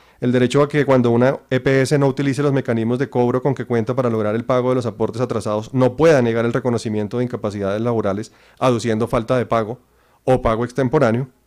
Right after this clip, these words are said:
la protección especial de quienes padecen enfermedades catastróficas de alto costo, el derecho a la continuidad en los servicios de salud, que es lo que le pasó al señor que falleció. Él ya tenía reconocido la diálisis.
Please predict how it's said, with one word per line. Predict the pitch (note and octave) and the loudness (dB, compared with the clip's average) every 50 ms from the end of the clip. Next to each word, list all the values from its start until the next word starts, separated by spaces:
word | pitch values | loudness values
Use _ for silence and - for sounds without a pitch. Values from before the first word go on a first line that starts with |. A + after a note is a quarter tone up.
| _ _ _ - - _ _ _ _ _ _ _ | _ _ _ -20 -20 _ _ _ _ _ _ _
la | - B2+ | -4 -2
protección | A#2+ C3+ C3 - A#2+ - C3+ C#3 | 0 0 0 -2 0 0 2 0
especial | C#3+ - E3+ C#3 D3 C3 | 2 2 2 2 2 2
de | B2+ C#3 | 0 0
quienes | - D3+ D3 C#3+ | 0 0 0 0
padecen | - C3+ B2 A#2 G#2+ C3+ C3+ | 0 0 0 0 0 0 0
enfermedades | D3 C3 C#3+ B2+ A#2 A2+ G#2+ G#2+ A2+ - | 0 0 0 0 0 0 0 0 -2 -2
catastróficas | - C3+ A#2 A#2 G2+ - B2 B2+ B2 B2 D3 C3 - C3 C3 C3 B2+ | -4 -4 -4 -6 -6 -2 0 0 0 0 -2 -6 -4 -4 -4 -4 -2
de | - A2+ | -4 -4
alto | G#2+ G2 - A#2 | -4 -4 -6 -6
costo, | A2 C3+ C3+ C3 - - C#3 C3 C#3 D3 _ _ _ _ _ _ | -2 -2 -2 -2 -2 -2 -4 -4 -4 -6 _ _ _ _ _ _
el | - B2 A#2+ | -8 -6 -4
derecho | A2+ A#2+ A#2 A#2+ A#2 A#2 - C3+ C#3 C#3 C#3 | -2 -2 -2 -2 -2 -2 0 0 2 2 2
a | D3 C3 | 2 2
la | C3 B2+ | 2 0
continuidad | B2+ C3 B2 B2 - C3+ B2 A#2+ A#2 A2+ A2+ A#2+ B2 C3 | 2 0 0 0 0 0 0 2 2 2 2 2 4 4
en | C3+ C#3+ | 4 2
los | D3 C3+ | 2 0
servicios | C3+ B2 A#2+ A#2 B2 C3 | -2 -2 -4 -4 -4 -2
de | B2+ C3+ | -2 -2
salud, | A#2+ C3 A2 A2 A#2 A#2 | -2 -2 -4 -4 -4 -6
que | - - B2 | -6 -6 -6
es | A#2 | -6
lo | B2 B2 | -6 -6
que | B2+ B2 | -6 -8
le | A#2+ | -6
pasó | - A2+ G2 - A2 | -6 -8 -8 -6 -6
al | G2+ F#2+ | -8 -6
señor | A#2 A2+ A2+ A2+ G#2 | -6 -8 -8 -8 -8
que | - A#2 | -8 -8
falleció. | - B2+ G#2+ G2+ F#2+ - F3+ G3 D3+ - _ _ _ _ _ _ _ _ - | -6 -6 -6 -6 -6 -4 -4 -4 -4 -6 _ _ _ _ _ _ _ _ -10
Él | A2+ A2 | -6 -6
ya | A#2 A#2 | -4 -4
tenía | C3+ C3+ D3+ F#3 F3+ C3+ | -2 -2 0 2 2 2
reconocido | B2 A#2+ - A2+ G#2+ G#2+ G2 - A#2 A2 G#2 G#2 A#2+ D#3 - _ _ _ _ _ _ | 0 -2 -4 -4 -4 -6 -6 -6 -4 -4 -4 -4 -6 -8 -10 _ _ _ _ _ _
la | - A2+ G#2 | -10 -8 -4
diálisis. | G#2 A2+ B2 D#3 F#3+ D3 G#2+ G2+ G2 F2+ - - | -2 0 2 2 2 0 -2 -4 -10 -16 -18 -20